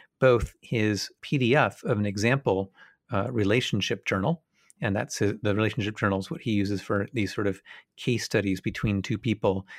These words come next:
uh, and you're examining your communication, as well as, uh, a podcast where he describes his interpersonal model and,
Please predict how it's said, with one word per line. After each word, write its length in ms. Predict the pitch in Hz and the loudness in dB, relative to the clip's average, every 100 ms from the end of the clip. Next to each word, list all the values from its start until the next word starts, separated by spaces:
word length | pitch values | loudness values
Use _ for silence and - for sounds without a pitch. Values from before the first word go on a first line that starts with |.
| - - | -20 -10
uh, 180 | 123 107 | -6 -4
and 160 | 110 98 | -2 -2
you're 100 | 104 | -2
examining 480 | 98 101 107 104 95 | 0 2 4 4 2
your 120 | 95 | 0
communication, 760 | - 110 95 - 107 - 104 104 - - - | -2 -4 -4 -2 -2 -2 -6 -6 -14 -16 -2
as 180 | 113 104 | 0 4
well 220 | 131 127 | 6 6
as, 280 | 110 104 - - - - | 4 0 -4 -12 -18 -4
uh, 220 | 107 101 - | 0 0 -4
a 60 | 107 | -8
podcast 640 | - 113 101 110 98 - | 0 -2 0 -6 -6 -4
where 100 | 113 | -4
he 120 | 101 | -4
describes 720 | 98 98 - 107 101 98 - - - - | -4 -6 0 2 4 2 -4 -12 -20 -4
his 280 | 110 98 - | -2 -2 2
interpersonal 720 | 131 - - - 113 - 101 | 0 2 0 2 0 0 0
model 460 | 98 95 98 98 - - - _ - | 2 0 2 0 -4 -20 -20 _ -6
and, 380 | 110 95 95 | -4 -2 -4